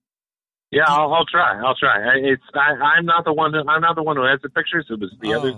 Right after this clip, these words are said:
Speaker 1: The others of the group. Uh,
Speaker 2: Okay.
Speaker 1: yeah, I know. I know. It, it kinda, it kinda begrudges my story.
Speaker 2: No, it's,
Speaker 1: But,
Speaker 2: it's fine,
Speaker 1: you
Speaker 2: but
Speaker 1: know, I,
Speaker 2: maybe if
Speaker 1: I
Speaker 2: you
Speaker 1: was, I was too, like, scared, like, seeing, seeing, you know, the, you know, the, the punji pit, uh,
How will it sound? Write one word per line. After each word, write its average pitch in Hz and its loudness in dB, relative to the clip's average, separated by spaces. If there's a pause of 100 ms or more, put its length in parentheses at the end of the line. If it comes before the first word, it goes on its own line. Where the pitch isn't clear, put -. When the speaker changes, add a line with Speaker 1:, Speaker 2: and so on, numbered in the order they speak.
(180)
Speaker 1:
The 135 -8 (500)
others 143 0
of 143 -2
the 135 -8
group. 139 -4
Uh, 127 0
Speaker 2:
Okay. 120 -4
Speaker 1:
yeah, 123 4
I 123 4
know. 120 2
I 117 4
know. 110 2
It, 107 0 (420)
it 131 0
kinda, 139 2 (100)
it 131 -10
kinda 147 0
begrudges 110 -2
my 117 -2 (100)
story. 101 -4 (640)
Speaker 2:
No, 180 -12
it's, 185 -8
Speaker 1:
But, 113 0
Speaker 2:
it's 101 -12
fine, 214 -10
Speaker 1:
you 127 0
Speaker 2:
but 117 4
Speaker 1:
know, 120 0
I, 131 2
Speaker 2:
maybe 139 2
if 113 -2
Speaker 1:
I 156 4
Speaker 2:
you 160 2
Speaker 1:
was, 151 2
I 160 2
was 156 0 (100)
too, 165 2
like, 135 2 (120)
scared, 160 2
like, 120 2 (100)
seeing, 127 -2 (120)
seeing, 123 -2
you 117 -6
know, 110 -2
the, 101 2 (380)
you 113 -6
know, 104 -6
the, 104 0
the 107 -2
punji 147 -4
pit, 117 0
uh, 107 0